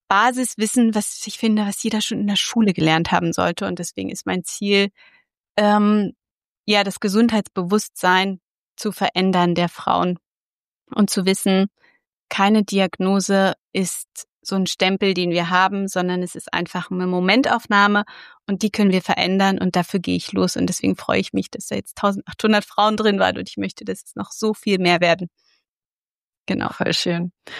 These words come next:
Speaker 2: Das ist erstmal eine ganz tolle Mission, die du da hast. Äh, die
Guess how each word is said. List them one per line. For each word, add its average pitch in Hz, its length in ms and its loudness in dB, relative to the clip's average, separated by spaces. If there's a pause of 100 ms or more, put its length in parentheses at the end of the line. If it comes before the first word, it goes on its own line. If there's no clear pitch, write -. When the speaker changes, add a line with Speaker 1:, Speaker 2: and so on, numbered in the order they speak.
(480)
Speaker 2:
Das - 300 0
ist - 100 -14
erstmal 202 340 2
eine 180 100 2
ganz 202 260 2
tolle 202 300 0
Mission, 175 480 0
die 208 120 0
du 208 120 -2
da 214 160 0
hast. - 440 -4
Äh, 180 380 0
die 185 240 0